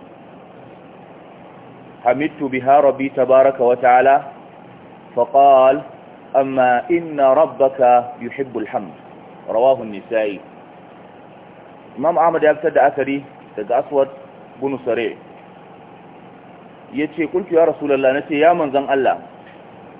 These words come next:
ala unshiduka mahamida, bana rera maka wasu kalmomi na yabo ba,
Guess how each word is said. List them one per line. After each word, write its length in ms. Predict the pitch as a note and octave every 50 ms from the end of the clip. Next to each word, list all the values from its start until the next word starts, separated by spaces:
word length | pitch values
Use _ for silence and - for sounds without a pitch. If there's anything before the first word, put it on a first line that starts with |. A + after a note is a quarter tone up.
| - - - - - - - - - - - - - - - - - - - - - - - - - - -
ala 320 | B2 C3 C3+ C3+ C3 C3 -
unshiduka 800 | F#3+ F#3 F#3 - - D#3+ C#3+ C#3 D#3+ - - D3+ B2+ A2+ F#2+ - - - - - - - - - - - F#2
mahamida, 720 | G2+ A2+ A#2+ B2 A#2+ C#3+ D3 D3 D3 C#3+ C3+ A#2+ G2+ F2 F2 - - - - - - - - - - - - - - - - - - - - - - - A2 A2+
bana 440 | G#2+ C3 C3+ C#3+ E3 F3 E3+ D#3+ C#3+
rera 320 | C#3+ D3+ D#3+ D#3+ D#3 D3+ C#3
maka 240 | C#3+ D3 D3 - -
wasu 320 | F#3+ G3+ G3+ G3+ - C#3 - - -
kalmomi 720 | - D3+ C#3+ D3 C#3+ C#3+ C#3+ C#3+ C#3+ C#3+ C#3+ C#3+ C#3+ C#3+ C#3+
na 240 | D3 D3 D3 C#3
yabo 220 | B2+ B2 C3 C3+ C3
ba, 280 | C3+ C#3+ C#3+ C#3+ -